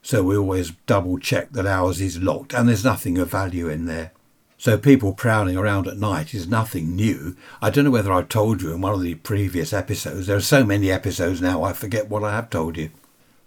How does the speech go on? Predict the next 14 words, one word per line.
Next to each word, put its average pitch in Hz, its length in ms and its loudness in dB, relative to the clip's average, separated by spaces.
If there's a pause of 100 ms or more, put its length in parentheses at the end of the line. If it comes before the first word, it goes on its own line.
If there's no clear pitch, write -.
One 127 220 6
evening, 110 580 6 (340)
we 117 120 2
were 101 120 0
standing 104 480 0
outside. 92 500 -2
It 123 80 -2
was 107 80 -8
a 110 80 2
lovely 139 320 2
summer 107 380 0
evening, 85 400 -2
getting 127 360 2
dusk. 98 520 -2